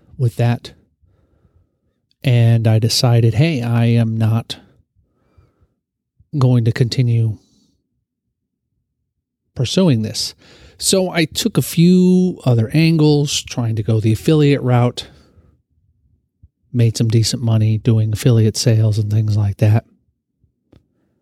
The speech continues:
And I realized that I was a little worn out when it came to having to make sure there were posts up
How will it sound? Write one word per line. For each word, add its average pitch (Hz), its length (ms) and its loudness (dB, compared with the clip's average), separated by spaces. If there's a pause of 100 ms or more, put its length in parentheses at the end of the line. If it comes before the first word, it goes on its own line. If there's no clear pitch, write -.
(1700)
And 139 380 2
I 131 40 4
realized 127 760 2 (1800)
that 123 240 2
I 120 80 2
was 113 160 -2
a 117 60 -2
little 120 440 -2 (1900)
worn 123 380 2
out 110 340 -2 (160)
when 117 140 0
it 98 100 -6
came 107 380 -2
to 107 260 -2
having 110 300 2
to 107 40 0
make 110 200 0
sure 104 400 2
there 107 100 2
were 101 140 0
posts - 440 -2
up - 320 -4